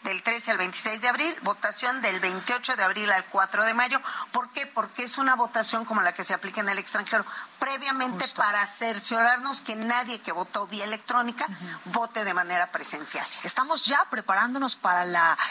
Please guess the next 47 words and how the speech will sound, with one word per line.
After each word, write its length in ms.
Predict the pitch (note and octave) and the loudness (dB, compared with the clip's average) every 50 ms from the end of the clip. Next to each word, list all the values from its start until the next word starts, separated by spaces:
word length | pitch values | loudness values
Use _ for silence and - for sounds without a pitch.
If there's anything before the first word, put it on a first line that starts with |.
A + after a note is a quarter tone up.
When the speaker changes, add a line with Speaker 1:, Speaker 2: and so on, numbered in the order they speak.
| - - - | -6 -8 -8
Speaker 2:
eh, 180 | - F3+ F3+ | -6 -6 -6
pues, 220 | - F#3+ F#3 - - | -2 0 2 2 2
la 160 | G3 F#3 G3 | 2 0 -2
elección, 420 | G3+ G3 G3 - - - D4+ C4+ | -2 -4 -2 0 2 2 2 0
una 140 | A#3+ A#3 A#3 | -2 -2 -2
de 60 | G3+ F3 | -2 -2
las 140 | F3 - - | -2 -2 -2
más 120 | F#3+ G3 | -2 -2
grandes 240 | G#3 G#3 G3+ G3+ F#3+ | -2 -2 -2 -2 -4
de 60 | G3 | -2
la 60 | F#3+ F#3+ | -2 -2
historia, 340 | - - B3 B3+ C#4 C4+ - | -2 -2 -2 -2 -4 -4 -6
en 100 | F#3+ F#3+ | -6 -6
el 60 | F#3+ | -6
dos 200 | F#3 F#3+ - - | -2 -2 -2 0
mil 100 | A3 B3 | 0 0
veinticuatro. 640 | C4 C4+ A#3 - A3 - - A#3 B3 - - - | 0 -2 -2 -2 -2 0 2 2 2 0 -2 -4
¿Qué 100 | - - | 0 0
está 140 | A#3+ - - | 2 2 2
haciendo 260 | B3+ - B3+ A#3 A#3 | 2 0 0 0 0
el 60 | A#3+ A3+ | 0 2
instituto 380 | G#3 - - G3 - F#3+ - | 2 0 0 0 -2 -2 0
en 20 | F#3+ | 2
Speaker 1:
Claro, 120 | F#3+ F#3+ | 2 2
Speaker 2:
estos 120 | G3 F#3+ | 2 0
momentos? 200 | F#3 F#3 F3 F#3 | -2 -2 -4 -4
Speaker 1:
pues 120 | G3+ G#3 G#3 | -4 -4 -2
mira, 200 | A3 G#3+ G#3+ G#3+ G3+ | 0 0 2 2 0
lo 160 | G3 F#3+ - | 0 -2 -4
que 100 | - F#3+ | -4 -2
nosotros 460 | F#3+ G3 G3+ A3 A3+ A3 - B3+ A#3+ | 0 0 2 0 0 0 0 0 2
siempre 300 | - - A3+ A3+ - A#3 | 2 0 0 0 0 0
hemos 200 | A3 A3 A#3 - | 2 2 2 0
ofrecido, 480 | A3 - F3+ F3+ F3 - G#3+ G#3 G#3+ G#3+ | 0 0 0 0 0 0 0 0 0 2
nos 180 | G3+ F#3+ - F#3+ | 2 2 2 2
hemos 220 | F#3 G3 G#3+ - | 2 2 2 2
esforzado 520 | G#3+ F#3 - - E3 - - F#3 F3+ F#3 G3 | 2 2 0 0 -2 0 0 0 0 2 0
a 40 | F#3 | 0
lo 120 | F3+ E3 | 2 2
largo 300 | E3 E3 F3 E3+ G3 G3 | 0 0 0 -2 -2 -4
de 80 | F#3 D#3+ | -2 -4
veinticuatro 560 | D#3 D#3 D#3 - - - F3 E3+ - E3+ E3 | -4 -4 -4 -6 -4 -2 -2 -2 0 0 0
años 240 | E3 F3 G3 A3+ - - - - - - - | 0 0 -2 -4 -4 -4 -4 -2 -2 -4 -4
de 80 | G#3 G#3 | -4 -4
ofrecerle 580 | G3 - - G3 F#3+ - A3+ A3 G#3 A3+ A3+ - | -2 -2 0 2 2 2 2 2 0 0 2 2
certeza, 680 | - - F3 - - - - A3 A3+ A3+ - - B3+ | 2 2 2 -2 -6 -6 -4 -2 0 2 2 2 2
legalidad, 720 | B3 A3+ F3+ D#3+ E3+ E3 E3 E3 E3 D#3+ F3+ F#3 F#3+ - - | 0 -2 -2 -2 -2 -4 -4 -6 -4 -2 0 2 2 2 0